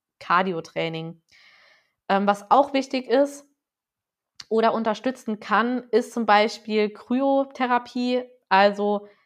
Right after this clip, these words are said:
Hitze und Kälte sozusagen, Sauna, Infrarotsauna, aber auch Kälte, zum Beispiel eiskalt duschen, hier aber bitte nur morgens und auch nicht mehr warm abduschen danach.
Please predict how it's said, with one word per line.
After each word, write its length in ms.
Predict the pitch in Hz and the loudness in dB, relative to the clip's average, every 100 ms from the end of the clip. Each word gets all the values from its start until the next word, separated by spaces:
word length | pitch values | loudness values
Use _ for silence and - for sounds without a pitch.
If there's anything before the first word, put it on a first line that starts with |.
| _ | _
Hitze 440 | _ 285 285 277 247 | _ -4 -2 -2 -2
und 180 | 208 | -4
Kälte 360 | - 226 247 254 | 0 2 2 -2
sozusagen, 840 | 247 247 226 226 220 226 226 220 | -6 -6 -2 4 4 4 0 -6
Sauna, 560 | 214 202 220 226 208 202 | 2 4 4 2 2 0
Infrarotsauna, 1300 | 196 - 208 202 202 208 208 196 190 196 190 185 185 - - _ | -2 0 0 2 0 -2 -2 0 2 2 0 -2 -4 -10 -20 _
aber 240 | 196 196 160 | 0 2 0
auch 120 | - | -4
Kälte, 440 | - 220 247 247 | 0 2 2 0
zum 160 | - 202 | -8 0
Beispiel 340 | 190 196 214 196 | 0 0 -4 0
eiskalt 540 | 202 220 - 220 214 | 0 0 -2 -2 -2
duschen, 360 | 226 233 220 208 | -4 -4 -8 -4
hier 120 | 214 | 0
aber 140 | 208 | 0
bitte 360 | 214 214 208 190 | -2 -2 -4 -4
nur 180 | 202 196 | -6 -4
morgens 440 | 185 202 254 247 | 2 2 2 -2
und 120 | 202 | -8
auch 120 | 196 220 | -8 -6
nicht 220 | 240 240 | -6 -4
mehr 220 | 208 - _ | -6 -6 _
warm 260 | 190 196 190 | -2 -2 -2
abduschen 500 | 214 - 233 226 220 | -6 -6 -10 -6 -4
danach. 440 | 208 208 208 | -2 0 -2